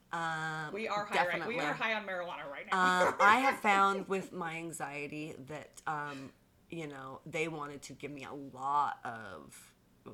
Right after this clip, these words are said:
Speaker 1: very powerful drugs for my
Speaker 2: Mm-hmm.
Speaker 1: anxiety that I didn't necessarily wanna be a walking zombie.
Speaker 2: Right.
Speaker 1: So I have found that, like, marijuana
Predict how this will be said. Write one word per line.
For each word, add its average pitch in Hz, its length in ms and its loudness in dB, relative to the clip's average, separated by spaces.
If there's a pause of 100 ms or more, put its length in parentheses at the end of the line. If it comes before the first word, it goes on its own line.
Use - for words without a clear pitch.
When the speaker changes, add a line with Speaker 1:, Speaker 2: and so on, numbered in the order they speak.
Speaker 1:
very 131 240 -14
powerful - 420 -18
drugs - 400 -18
for 180 60 -14
my 190 100 -14
Speaker 2:
Mm-hmm. 160 120 -16
Speaker 1:
anxiety - 440 -16
that - 220 -8
I 190 80 2
didn't - 140 -6
necessarily - 420 -14
wanna 120 240 -14
be - 240 -16 (360)
a 143 100 -6
walking - 420 -16
zombie. - 380 -18 (260)
Speaker 2:
Right. 160 160 -8
Speaker 1:
So 175 140 0
I 180 180 6
have 170 120 -2
found 131 420 -8
that, - 180 -16
like, 95 300 -16
marijuana 82 500 -14